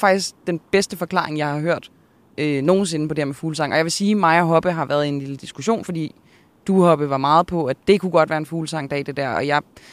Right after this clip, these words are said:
jeg husker bare at have dækket rigtig mange gange, hvor han simpelthen ikke kunne sidde med, når det... Altså, det kunne han jo godt et langt stykke hen ad vejen, men ikke hele vejen. Øhm,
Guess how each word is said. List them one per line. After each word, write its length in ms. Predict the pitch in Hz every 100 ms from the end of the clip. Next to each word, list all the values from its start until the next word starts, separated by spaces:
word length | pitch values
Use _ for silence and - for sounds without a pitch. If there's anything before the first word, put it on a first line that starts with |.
| - _
jeg 100 | 151
husker 320 | 170 220 -
bare 220 | 185 147 147
at 60 |
have 120 | 151 -
dækket 340 | 151 151 165
rigtig 240 | 156 160 156
mange 220 | 131 143
gange, 220 | 139 143
hvor 180 | 147 135
han 140 | 139 127
simpelthen 300 | 165 165 156
ikke 140 | 156
kunne 160 | - 175
sidde 260 | - 143
med, 280 | 131 139 160
når 140 | 165
det... 220 | 151 139 92
Altså, 160 | - 131 - _ _ _ _ _
det 80 | 156
kunne 140 | 202
han 80 | 233
jo 60 | 165
godt 240 | 156 170 -
et 120 | 139
langt 200 | 147 135
stykke 160 | - 143
hen 80 | 135
ad 40 |
vejen, 300 | 131 117 139 -
men 280 | 139 143
ikke 160 | 139 143
hele 260 | 139 135 131
vejen. 300 | 71 60 - - - - _ -
Øhm, 440 | 151 135 113 104